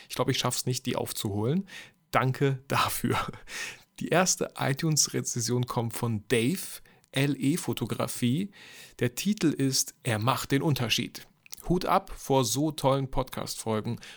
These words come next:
Höre erst seit kurzem rein, bin aber echt froh, über ihn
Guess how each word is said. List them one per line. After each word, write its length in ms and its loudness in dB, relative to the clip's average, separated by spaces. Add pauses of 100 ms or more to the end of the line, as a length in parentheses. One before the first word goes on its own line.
(160)
Höre 300 4
erst 260 0
seit 200 2
kurzem 400 2
rein, 300 2
bin 140 2
aber 280 0
echt 360 0
froh, 300 2
über 200 2
ihn 240 2